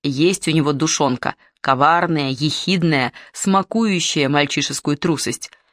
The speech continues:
Было в этом даже что-то мистическое. Как назло, девчонкам он покорялся без особого труда. Разбежались, прыгнули,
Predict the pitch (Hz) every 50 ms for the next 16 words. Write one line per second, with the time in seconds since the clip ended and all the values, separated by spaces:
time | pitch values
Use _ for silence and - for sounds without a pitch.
0 | _ _ _ _ _ _ - 190 196 214 285 285 285 240 247 247 - 247 233 220
1 | 233 226 214 214 - - 220 214 - 208 196 208 - - - 151 - - - -
2 | - - - - - - _ _ _ _ _ _ _ _ _ - - - 247 -
3 | 240 240 254 240 202 175 156 135 123 143 151 - - - 277 277 262 - 277 247
4 | - - - - - - - - 262 285 - 220 214 - 165 160 165 202 208 -
5 | 214 190 180 147 151 143 - 165 160 170 170 185 - - 220 226 175 151 123 -
6 | _ _ _ _ - 254 269 262 262 320 277 226 208 180 175 175 175 - - -
7 | 247 254 262 208 190 202 202 202 196 190